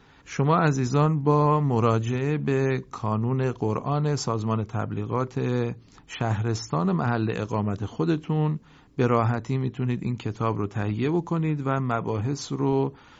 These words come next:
اه، به طور مشخص دنبال بفرمایید. درس دوم از حرکات کوتاه کسره هست.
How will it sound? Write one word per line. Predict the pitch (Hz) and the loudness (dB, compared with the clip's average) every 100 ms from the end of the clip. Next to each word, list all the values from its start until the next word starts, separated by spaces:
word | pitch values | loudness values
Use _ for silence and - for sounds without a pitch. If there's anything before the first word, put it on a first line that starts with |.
| - _ | -20 _
اه، | 110 107 101 101 | -4 0 0 -2
به | - | -4
طور | 104 117 113 | -4 0 0
مشخص | 113 107 117 110 - 143 139 - | 0 0 -2 -4 -2 -2 -2 -4
دنبال | 117 117 120 117 | -2 0 0 0
بفرمایید. | 98 92 92 95 104 - _ _ _ - _ | -2 -6 -8 -8 -12 -16 _ _ _ -20 _
درس | - 180 196 - | 0 2 0 -2
دوم | 214 180 190 185 175 180 175 170 - - _ | -2 2 2 2 2 4 2 -2 -8 -18 _
از | 151 160 147 | 2 2 2
حرکات | 131 156 151 139 151 147 | 0 2 2 0 0 0
کوتاه | 147 - 139 135 135 131 120 - _ _ - _ _ - | -4 -2 -4 0 0 0 -4 -12 _ _ -20 _ _ -20
کسره | - 135 120 110 - 127 110 | -4 0 0 -2 -4 -2 -2
هست. | 98 98 - - | -4 -8 -14 -18